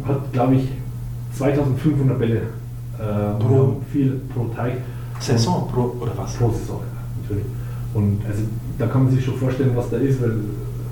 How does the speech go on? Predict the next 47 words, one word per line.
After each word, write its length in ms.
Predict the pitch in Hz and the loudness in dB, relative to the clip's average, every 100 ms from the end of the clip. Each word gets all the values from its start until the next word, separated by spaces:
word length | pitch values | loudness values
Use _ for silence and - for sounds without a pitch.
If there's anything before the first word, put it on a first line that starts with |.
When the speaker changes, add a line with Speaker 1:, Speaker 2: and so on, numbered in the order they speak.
| - 117 | -2 -2
Speaker 1:
was, 180 | 107 120 117 117 127 | -2 -4 -4 -4 0
und, 220 | 127 123 127 | 0 2 2
und 140 | 120 107 110 | 2 0 -2
das 120 | 113 | 0
ist 160 | 113 120 | 2 2
jetzt, 200 | 127 - - - - - - 127 | 2 0 -4 -6 -6 -6 -4 0
dieses 220 | 123 - | 0 2
Gewässer, 300 | 123 135 135 127 | 2 4 2 0
wo 60 | |
sie 80 | 123 | 0
angefangen 340 | - 139 127 120 | 0 0 2 2
haben, 140 | 127 | 2
die 60 | 123 | 4
Jungs 260 | 131 - | 4 4
waren 160 | 117 117 | 2 2
jetzt, 260 | 113 - - - - | 2 -2 -6 -6 0
war 180 | 113 113 127 - | 2 2 0 0
eines 240 | 123 - | 2 2
der 100 | - | 0
kleineren. 520 | - 127 170 202 - - - - - - - | 2 4 4 4 0 -4 -6 -6 -6 -6 0
Ähm, 440 | 120 120 127 123 | 2 4 4 2
von 140 | 131 117 | 2 4
daher 320 | 120 127 131 - - | 4 4 2 -2 0
hoffe 180 | 139 131 | 0 2
ich 80 | 127 | 2
jetzt, 260 | - - - - | 2 -2 -4 0
es 100 | 143 | 2
ist 240 | 127 - - | 2 0 -4
leider 320 | 120 117 139 117 | 0 4 4 2
auch 80 | |
so, 120 | - 135 | 0 0
dass 160 | 131 | 0
viele 240 | - 131 131 | 2 2 4
Bälle 260 | 117 120 | 4 4
nie, 180 | 127 127 - - - 139 | 4 2 0 -4 -2 0
nie 140 | 113 110 120 | 2 0 -4
film-, 260 | 135 135 131 117 | 2 4 4 2
auffilmbar 420 | 120 131 113 113 | 0 0 0 0
sind, 160 | 110 107 | 0 0
weil 100 | 107 | 0
sie 120 | 107 | 2
im 120 | 113 | 2
Schlamm 460 | - 117 127 131 127 | 2 2 2 2 0
irgendwo 240 | 131 123 | 2 4
Speaker 2:
Ja, 80 | 117 | 4
Speaker 1:
weg 120 | 120 - | 2 4
sind. 160 | 131 | 2